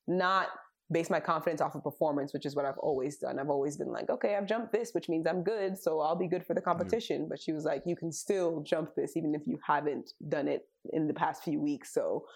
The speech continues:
Speaker 1: um, just trying to keep that confidence going. And she really helped with that. And so I ended up getting seventh at Tokyo. Um, not as good as I wanted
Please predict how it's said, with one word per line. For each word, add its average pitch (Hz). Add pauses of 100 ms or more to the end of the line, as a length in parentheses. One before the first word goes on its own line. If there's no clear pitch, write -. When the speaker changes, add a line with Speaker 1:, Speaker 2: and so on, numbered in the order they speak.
(200)
Speaker 1:
um, 113
just 165
trying 156
to 147
keep -
that -
confidence 143
going. 147
And 147
she -
really 160
helped 156
with -
that. 135 (480)
And 170
so 196
I 180
ended 202
up 151
getting 190
seventh 180
at -
Tokyo. 151 (220)
Um, 151
not 160
as 151
good 165
as 156
I 147
wanted 151